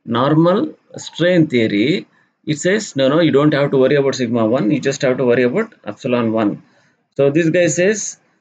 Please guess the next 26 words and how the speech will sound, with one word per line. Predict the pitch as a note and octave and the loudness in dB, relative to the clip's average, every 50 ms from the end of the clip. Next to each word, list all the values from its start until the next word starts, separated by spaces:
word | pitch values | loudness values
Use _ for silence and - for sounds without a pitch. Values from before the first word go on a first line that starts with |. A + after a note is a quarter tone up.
| _ _ | _ _
so | _ - D3 | _ -2 2
you | D3+ D3+ D3+ | 2 2 2
just | - E3+ F#3 F3+ - - | 2 0 0 -2 -2 -2
measure | C3 C3 B2+ A#2+ - E3 D#3 | 0 0 0 0 0 0 0
epsilon | C#3+ A2 - - - A2+ G#2+ G#2+ G#2+ | 0 -2 -2 -4 -2 0 0 0 0
one | A#2 B2+ D#3+ G#3 A3+ - - | 0 -2 -2 -4 -6 -6 -6
and | A2+ A#2 A#2+ A#2+ | -4 -4 -4 0
compare | - B2+ C3 C3+ - F#3 F#3+ | 0 0 0 0 0 0 0
with | F3+ E3+ D#3+ | 0 0 0
the | D#3 A#3+ - - - - | -2 -2 -2 -4 -6 -4
corresponding | - B2 C#3 C#3+ - - C#3+ C#3+ C#3+ D3 D3 C3 | -2 -2 -2 -2 -2 -2 -2 0 0 0 0 0
value | A#2 A2+ B2 C#3 C#3+ C3 | 0 0 0 2 0 0
at | A#2+ A#2 | 0 0
the | B2+ A2 | -2 -2
time | - A2+ A2 A2 B2+ | 0 0 0 0 0
of | D#3 D#3+ D#3+ | -2 -4 -2
failure | - A#2 A2+ A#2 A#2 G#2 | -2 -2 0 0 0 0
in | A2+ D3+ | 0 -2
a | G#3+ C4 - _ _ _ _ _ | -4 -4 -6 _ _ _ _ _
simple | - - B2 A#2 A2 A2+ A#2 A2+ | -8 -4 -2 -2 0 0 0 0
tensile | G2+ G#2 G2+ F#2+ G#2 F#2+ F#2+ F#2+ | 0 -2 -4 -4 -4 -6 -6 -6
test. | G#2+ G2+ F#2+ F2 - - | -6 -6 -6 -8 -8 -4
So | - G2+ | -2 -2
epsilon | G2+ - - - A#2+ A#2+ A#2+ A#2+ A#2 | -2 -4 -6 -6 -4 -2 -2 -2 -2
one | C3+ F3 A3 B3+ - - | -2 -2 -4 -4 -6 -8
limit, | - A2+ G#2+ A#2+ D3 F3+ - - - | -6 -4 -2 -2 -2 -4 -6 -10 -20